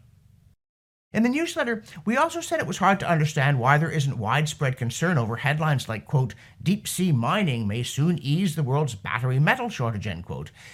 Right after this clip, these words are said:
even if The Economist then insists that, quote, "taking nickel from rainforests destroys thirty times more life than getting it from the depths," end quote. How would they know that? Especially since we're, we aren't yet getting it from the depths. How could you possibly measure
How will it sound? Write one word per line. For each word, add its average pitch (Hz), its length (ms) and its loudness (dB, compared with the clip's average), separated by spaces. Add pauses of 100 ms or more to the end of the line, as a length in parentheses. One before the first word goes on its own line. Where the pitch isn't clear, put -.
(120)
even 185 180 6
if 156 100 4
The 127 80 -2
Economist 135 580 0
then 120 140 0
insists 147 460 -4
that, - 160 -8
quote, 131 260 0 (280)
"taking 151 400 0
nickel 190 240 0
from 113 200 0
rainforests 117 760 -2 (220)
destroys 143 520 0
thirty 202 320 0
times 139 360 2
more 120 160 0
life 107 240 -2
than 151 140 0
getting 104 260 -4
it 123 100 -2
from 101 160 -4
the 120 100 -2
depths," 269 440 -4
end 98 180 -6
quote. - 300 -14 (1000)
How - 140 2
would 359 160 -4
they 330 140 -4
know 302 220 -4
that? 311 380 0 (280)
Especially 240 380 -2
since 233 260 0
we're, - 240 -6
we 170 140 2
aren't 165 240 2
yet 165 240 0
getting 277 260 0
it 294 100 -6
from 156 160 0
the 110 80 -2
depths. - 360 -8
How 190 140 0
could 254 140 -12
you 269 60 -10
possibly 170 640 0
measure 151 460 2